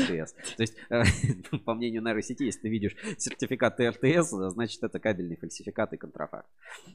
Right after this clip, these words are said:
Ждём, ждём появления картинки по запросу бракованный кабель, и тогда продолжим нашу инспекцию уже более весёлую.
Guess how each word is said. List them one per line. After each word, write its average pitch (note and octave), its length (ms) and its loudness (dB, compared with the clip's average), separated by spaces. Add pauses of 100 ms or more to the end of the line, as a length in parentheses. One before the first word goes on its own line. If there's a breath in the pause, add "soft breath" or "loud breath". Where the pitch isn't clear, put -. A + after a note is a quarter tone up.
(1600 loud breath)
Ждём, F2 540 -2
ждём F2 300 -4
появления F2+ 440 -2
картинки C#3+ 460 -2
по G2 260 -2
запросу E2+ 920 -2
бракованный E2+ 500 -4
кабель, G2 380 -2
и F#2+ 80 -4
тогда D#2+ 380 -4
продолжим E2 500 -6
нашу D2+ 220 -12
инспекцию E2 420 -8
уже D#2 100 -10
более D#2+ 240 -6
весёлую. G2+ 420 -2